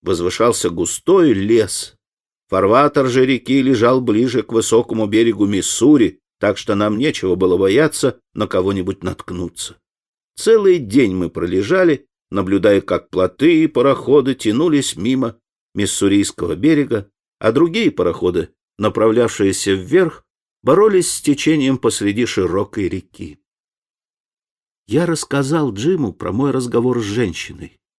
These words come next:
Джим заметил, что она молодец, баба. И уж если бы она сама взялась ловить нас, то не стала бы сидеть на месте и караулить костёр, нет,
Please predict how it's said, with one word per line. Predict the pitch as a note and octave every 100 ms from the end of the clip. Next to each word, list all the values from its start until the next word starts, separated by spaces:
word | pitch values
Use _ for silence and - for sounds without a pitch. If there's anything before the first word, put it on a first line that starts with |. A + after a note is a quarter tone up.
| _ _ _ _ _ _ -
Джим | F2 G2+ A2
заметил, | A#2 A#2+ A2 A2+ A2+
что | - A2+
она | G#2+ G2
молодец, | A2 A2 B2+ G#2 G#2 A#2
баба. | A#2+ G#2+ G2+ G2+ _ _ _ _ _ _
И | F2+
уж | F2+ -
если | G#2 -
бы | G2+
она | G#2 G2+
сама | - F#2+ C3+
взялась | B2 A#2+ A#2+ -
ловить | G#2 G2 D3 D3+
нас, | C#3+ - _ _ _
то | - A#2+
не | C3
стала | - A2 C3+
бы | C#3+
сидеть | C3+ C3 C#3 B2+
на | B2+
месте | G#2+ B2+ - C3
и |
караулить | B2 A#2+ A2+ A2+ B2 -
костёр, | C3 - - G#2+ F#2
нет, | G2 A2+ G#2+ -